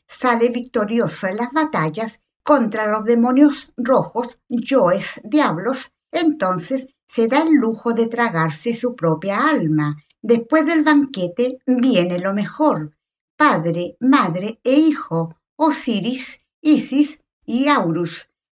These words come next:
Tres divinos fuegos con alma diamante se mezclan, fusionan e integran para formar una sola llama, un Anupadaka, el señor oculto, el sumido en el absoluto dentro de la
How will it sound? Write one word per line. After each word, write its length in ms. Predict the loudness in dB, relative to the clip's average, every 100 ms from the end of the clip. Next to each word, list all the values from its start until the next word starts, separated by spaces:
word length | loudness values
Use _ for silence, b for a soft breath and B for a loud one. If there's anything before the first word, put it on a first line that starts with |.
| -2
Tres 280 | 2 2 2
divinos 480 | 2 2 2 0
fuegos 580 | 0 0 0 -2 -6 -8 -2
con 240 | 0 2
alma 280 | 0 -4 -6
diamante 800 | -4 0 2 2 -2 -6 -14 -16 _ -6
se 200 | 0 4
mezclan, 640 | 4 0 -6 -4 -4 -6 -14 _
fusionan 840 | -4 -4 -2 -2 -2 -4 -6 -8 _
e 80 | -6
integran 800 | -4 -4 -2 0 0 0 -2 -6 -10 _ _ 0
para 240 | 2 2
formar 580 | 0 0 0 0 -2 -4 -8 _ _
una 320 | 2 2 0
sola 320 | -4 -6 -4 -2
llama, 580 | 0 0 0 -4 -6 _ _ _
un 360 | 0 0 -4 -4
Anupadaka, 960 | 0 2 0 0 0 0 -2 -6 -8 -10 _ _ -2
el 140 | -2
señor 420 | 0 0 2 2
oculto, 800 | 2 0 0 2 0 -8 -10 -10 _ _
el 160 | 0 0
sumido 680 | -2 2 2 2 -2 -4 -4
en 160 | -2
el 140 | 0 0
absoluto 720 | -2 -2 -2 -2 -6 -4 0
dentro 500 | 2 2 0 -2 -4
de 120 | -4
la 200 | -6